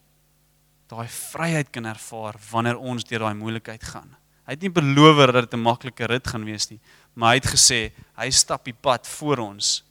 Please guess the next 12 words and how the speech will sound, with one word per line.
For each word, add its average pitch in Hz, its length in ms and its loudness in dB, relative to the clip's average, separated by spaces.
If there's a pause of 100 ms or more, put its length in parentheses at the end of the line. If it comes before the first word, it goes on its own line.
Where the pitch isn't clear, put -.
(200)
sodat 117 300 -10
hy 120 260 -2
lei 117 480 -2
as 117 200 -6
'n 110 120 -16
dienaar, 113 460 -2 (320)
sodat 113 340 -8
ons 135 400 -2
na 113 80 -8
hom 131 300 0
kan 117 320 -10
kyk 104 300 -14